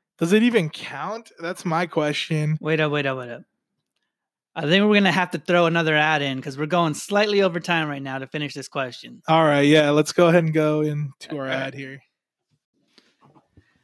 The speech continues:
Speaker 2: I know we said we had an ad to insert here, but, uh,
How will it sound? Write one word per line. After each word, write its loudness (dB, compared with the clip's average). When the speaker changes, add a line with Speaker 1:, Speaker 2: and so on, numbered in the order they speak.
Speaker 2:
I 6
know 10
we 8
said 6
we 4
had -2
an -10
ad -4
to -8
insert -6
here, -2
but, -6
uh, -12